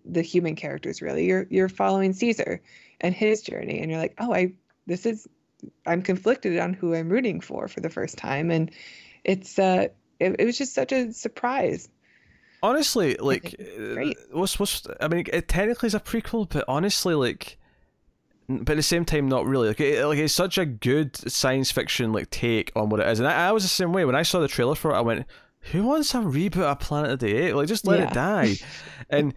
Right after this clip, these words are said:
Speaker 2: I remember, like, just being blown away with how good it was. Um, and
Speaker 1: Mm-hmm.
Speaker 2: like, y-, and, you know, one of the things I'm complaining about a lot recently is how they're using nostalgia all the time in these reboots and sequels, and they're constantly referencing the old movies. This movie
Speaker 1: Mm-hmm.
Speaker 2: has one of the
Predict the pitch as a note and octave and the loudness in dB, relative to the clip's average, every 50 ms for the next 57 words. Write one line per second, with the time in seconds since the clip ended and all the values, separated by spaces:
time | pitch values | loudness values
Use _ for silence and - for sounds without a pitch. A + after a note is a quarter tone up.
0 | - - - - - _ - - D3 D#3+ E3+ G3 G3+ A3+ G#3 F#3+ F3+ D#3+ B2 C3+ | -8 -18 -20 -20 -20 _ -4 0 2 2 4 4 4 4 4 4 4 2 2 0
1 | C3 - - E3 D#3 C3 A2+ A#2+ C#3 C#3+ B2+ A2+ A2 B2 C#3+ C3+ A#2 A2 A2+ A2 | -2 0 0 0 0 2 2 2 2 4 4 4 4 2 4 2 2 2 2 0
2 | G#2+ - A#2 D3 D#3 G2+ F2 F#2 F#2 F#2 F#2 F#2 - - - - F#2+ G2+ G2 G2 | 2 2 2 0 2 2 2 2 2 2 2 0 -2 -6 -4 -2 0 0 2 2
3 | G2 F#2+ F#2+ F#2 - - G2 - G3+ G3+ G3 G3+ G#3+ A#3 A#3 - _ _ _ _ | 0 0 -2 -4 -4 0 4 4 4 6 4 4 4 4 2 0 _ _ _ _
4 | - A2+ A2+ A2+ - - - - - _ _ _ _ - _ _ _ - C3+ - | -2 0 0 0 0 -2 -10 -18 -18 _ _ _ _ -20 _ _ _ -4 -4 0
5 | - C#3 D3 D#3 E3 E3+ - - - - - D3 D#3 E3 E3 D#3 E3 D3 C3 C#3 | 0 0 2 2 2 2 0 0 -2 -2 0 2 2 2 2 2 0 0 2 0
6 | B2 B2 - A2 - - B2 A2+ - - - F#2 F#2 F#2+ G2+ - F#2 G2 - - | 0 0 -2 -4 -2 0 0 0 2 0 0 2 2 2 0 0 0 -2 -2 -2
7 | F2+ A2 A#2 A2 - A2+ G#2 G#2 G#2 G2+ G2+ G2+ G#2+ G2+ G2+ G2 - - F2+ F2+ | -2 0 0 0 0 0 0 2 2 2 0 0 0 0 -2 -2 0 0 2 2
8 | G2+ G2+ A2 G#2 G2+ G#2 G2+ - - G#2+ G2 G2 G2 F#2+ F#2+ F#2 F2+ F2+ F#2 F#2+ | 2 2 2 2 2 2 0 0 0 0 0 0 0 0 -2 -2 0 0 -2 0
9 | F#2+ G2 F#2 - - - G2 F2+ - - G2 - - - G2 F#2+ G2 G2 F#2 F#2 | 0 0 0 0 -2 -2 -4 -2 -2 -2 -4 -4 -4 -4 -2 0 0 0 0 0
10 | F2+ F2+ F2 E2 - - - - - - A#2 A2+ G#2 - A2 A2 A2+ G#2+ G#2+ G#2+ | 0 0 0 -2 -4 -10 -20 -12 -4 -2 0 0 2 2 2 2 2 2 2 2
11 | G#2+ A#2+ A2 - G#2+ G#2 G2 F#2 F2+ F#2 G#2 A2+ A#2 A2 F#2+ F#2 E2+ - - - | 2 0 -2 -2 0 0 2 2 2 2 2 2 2 2 2 0 -2 -2 -6 -12
12 | - - - - - A#2+ B2+ E3 - - E3+ D#3+ - D#3+ D#3+ E3 D3+ C3 C3+ B2+ | -20 -20 -20 -12 -2 0 2 2 2 2 4 4 6 6 6 6 4 4 4 2
13 | A2+ G#2+ A2 A#2 C3 C3+ C3 B2 | 2 2 2 2 2 2 2 0